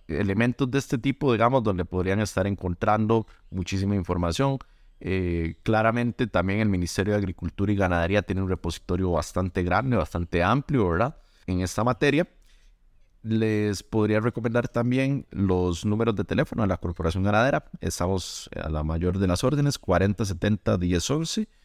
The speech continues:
o el correo de información arroba corfoga punto org. Eh, siempre estamos a la disposición de cualquiera que quiera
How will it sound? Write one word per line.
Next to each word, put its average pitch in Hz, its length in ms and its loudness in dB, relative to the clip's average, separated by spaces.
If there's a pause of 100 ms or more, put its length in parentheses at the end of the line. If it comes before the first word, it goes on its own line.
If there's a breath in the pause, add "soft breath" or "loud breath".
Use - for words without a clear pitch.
(280)
o 156 240 0
el 165 100 0
correo 120 240 2
de 135 60 2
información 107 500 0
arroba 95 340 2 (100)
corfoga 92 480 0
punto 92 440 -2
org. 95 420 2 (300)
Eh, 80 280 -2 (280)
siempre 107 280 0
estamos 95 500 2 (120)
a 85 160 0
la 82 160 2
disposición 85 500 0
de 110 60 -2
cualquiera 92 340 0
que - 140 -8
quiera 85 420 -2